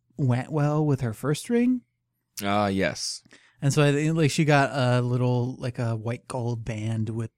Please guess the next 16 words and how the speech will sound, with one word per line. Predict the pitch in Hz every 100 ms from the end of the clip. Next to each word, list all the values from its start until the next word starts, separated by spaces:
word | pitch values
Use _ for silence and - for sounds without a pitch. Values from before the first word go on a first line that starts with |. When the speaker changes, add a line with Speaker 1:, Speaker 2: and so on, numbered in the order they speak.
| _
Speaker 1:
very | 151 113 107 110
small | - - 110 113
diamonds, | - - 98 107 123 135 -
like, | 131
Speaker 2:
And | 143
this | 147
is | 139 123
one | 135 135
Speaker 1:
around |
Speaker 2:
of | 120
the | 120
Speaker 1:
the |
top | 120
Speaker 2:
many | 127 135
Speaker 1:
of | 117
it. | -